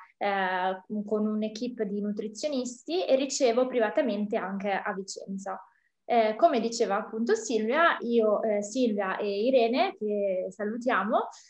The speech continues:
eh, gestiamo da un anno quasi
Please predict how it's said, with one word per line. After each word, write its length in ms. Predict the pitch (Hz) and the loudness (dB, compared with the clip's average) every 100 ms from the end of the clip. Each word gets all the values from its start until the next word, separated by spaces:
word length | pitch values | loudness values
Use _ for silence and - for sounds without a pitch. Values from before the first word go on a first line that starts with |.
| _ | _
eh, 400 | 240 226 214 202 | 4 6 6 2
gestiamo 600 | 311 349 - 233 214 214 | 0 -2 -2 2 2 2
da 360 | 208 226 202 196 | 2 4 4 2
un 100 | 233 | 2
anno 520 | 190 202 220 359 - _ | 0 0 0 0 -2 _
quasi 400 | - 202 202 208 | -2 0 2 0